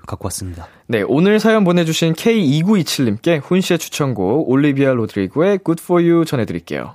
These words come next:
Speaker 2: 올리비아 로드리고의 Good For You 듣고 왔습니다. 헬로 멜로, 엠플라잉 차훈 씨, 에비식스 전웅 씨와 함께하고 있습니다. 마지막 사연은 제가 소개해드릴게요. 익명 요청하신 K님의 사연입니다.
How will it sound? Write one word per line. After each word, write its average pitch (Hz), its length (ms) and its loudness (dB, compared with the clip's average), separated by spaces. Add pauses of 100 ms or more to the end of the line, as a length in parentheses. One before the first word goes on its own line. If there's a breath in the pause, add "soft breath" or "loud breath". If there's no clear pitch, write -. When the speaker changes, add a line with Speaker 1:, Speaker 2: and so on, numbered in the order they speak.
(120)
Speaker 2:
올리비아 208 520 4
로드리고의 131 760 2
Good 208 200 0
For 208 200 4
You 202 220 4
듣고 135 240 0
왔습니다. 85 520 -2 (300 loud breath)
헬로 254 300 4
멜로, 139 500 4
엠플라잉 202 440 2
차훈 233 260 4
씨, 120 180 0
에비식스 127 560 0
전웅 185 220 4
씨와 196 200 2
함께하고 180 300 2
있습니다. 147 440 0 (240 loud breath)
마지막 208 340 2
사연은 226 400 4 (140)
제가 139 520 0
소개해드릴게요. 117 720 0 (800 loud breath)
익명 214 340 4
요청하신 185 640 2
K님의 220 480 2
사연입니다. 104 600 -2